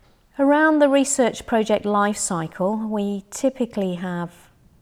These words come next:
five functions. One is development,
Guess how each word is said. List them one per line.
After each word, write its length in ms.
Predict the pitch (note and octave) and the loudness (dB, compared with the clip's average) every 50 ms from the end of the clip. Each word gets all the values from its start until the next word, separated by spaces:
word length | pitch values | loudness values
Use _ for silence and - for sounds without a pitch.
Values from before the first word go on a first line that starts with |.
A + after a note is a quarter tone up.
| _ _ _ _ _ _ _ _ _ _ _ _ _ _ _ _ | _ _ _ _ _ _ _ _ _ _ _ _ _ _ _ _
five 800 | _ - - A3+ A3 G#3+ G#3+ G#3 G#3 G3+ F#3+ F3 - - - - _ - | _ -8 -6 -6 -4 -4 -4 -4 -4 -4 -4 -6 -8 -12 -20 -20 _ -12
functions. 680 | - G#3 F#3 F3+ - - - D#3+ D#3 D3+ E3 - - G#3 | -10 -8 -8 -8 -10 -10 -12 -12 -12 -12 -12 -14 -10 -6
One 240 | G#3+ A#3 B3 C4 | -4 -2 0 0
is 200 | C4+ A#3+ A3+ - | -2 -2 -4 -6
development, 760 | - G3+ - F#3 E3+ F3 F3+ - - A#3+ C#4 D#4+ _ - - | -10 -8 -4 -4 -4 -4 -6 -8 -8 -10 -10 -10 _ -18 -20